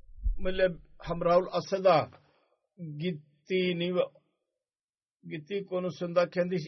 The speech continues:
emri hakkında, e, dinlediler. Birisi ötekine dedi ki, "Allah adına yemin ediyorum,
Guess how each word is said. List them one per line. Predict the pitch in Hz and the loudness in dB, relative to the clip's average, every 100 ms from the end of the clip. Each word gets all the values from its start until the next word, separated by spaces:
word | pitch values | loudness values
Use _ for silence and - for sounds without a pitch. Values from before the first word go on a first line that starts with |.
| - | -2
emri | 170 185 190 | -2 0 2
hakkında, | 175 - 165 175 170 - 170 | 2 0 0 4 4 2 -4
e, | 165 151 _ _ _ - | -8 -8 _ _ _ -6
dinlediler. | 165 175 160 160 175 180 | -4 0 -2 2 4 4
Birisi | 160 175 185 175 | 2 -4 -6 -6
ötekine | 165 156 156 165 156 | -8 -6 -6 -6 -4
dedi | 156 170 185 | -4 -4 -6
ki, | 160 127 - _ _ | -6 -10 -12 _ _
"Allah | 160 170 180 | -4 4 4
adına | 170 175 | 4 0
yemin | 170 160 170 | -2 -2 -2
ediyorum, | 170 147 143 151 160 | -2 -2 -2 -4 -8